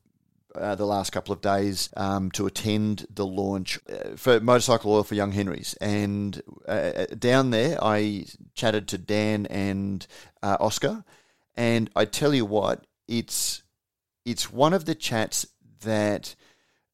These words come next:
makes me love the medium of the Beer as a Conversation, where you just, you don't interview them.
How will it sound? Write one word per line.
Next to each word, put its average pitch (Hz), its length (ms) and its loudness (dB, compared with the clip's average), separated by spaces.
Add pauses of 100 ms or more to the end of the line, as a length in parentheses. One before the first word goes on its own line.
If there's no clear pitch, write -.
(180)
makes 110 480 -2
me 110 160 0
love 104 640 0 (100)
the 104 120 -4
medium 98 880 -4 (100)
of 95 640 -6 (360)
the 107 100 -6 (140)
Beer 113 160 6
as 98 80 4
a 104 40 -2
Conversation, 95 680 -2
where 98 100 -2
you 98 240 -4 (380)
just, - 420 -2 (180)
you 110 300 -8
don't 131 220 8
interview 110 380 2
them. 87 300 -6